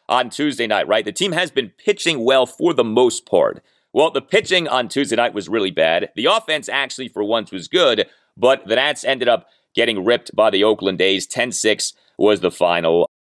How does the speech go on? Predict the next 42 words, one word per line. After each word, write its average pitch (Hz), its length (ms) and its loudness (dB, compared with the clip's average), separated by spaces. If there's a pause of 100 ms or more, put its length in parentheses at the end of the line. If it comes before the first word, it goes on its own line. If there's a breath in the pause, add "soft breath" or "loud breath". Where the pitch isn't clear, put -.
(100)
Erick 156 320 0
Fedde 107 560 0
just 120 300 -2
got 90 260 2
romped 92 480 0
in 80 120 -2
this 80 180 -2
game. 85 400 -2
Six - 420 -2
runs 117 500 -2 (300)
in 110 220 -2
two 151 260 0
and 123 120 -2
two-thirds 123 540 2
innings, 165 380 2
and, 127 140 2 (280 soft breath)
you 131 80 -2
know, 147 120 2
it 139 60 -4
was 143 140 0
particularly 175 580 -2
disappointing 135 640 2
on 107 140 2
several 120 360 0
levels. 127 300 0
Number 175 160 0
one, 131 380 2
the 135 260 -2
A's 233 380 0
are 135 140 2
one 127 180 2
of 95 100 -2
the 104 80 2
worst 120 480 0
offensive 120 640 0
teams 113 400 -2
in 110 140 -2
the 90 60 2
majors. 90 560 -2
Oakland 185 400 0
came 120 260 -2
in 120 180 -2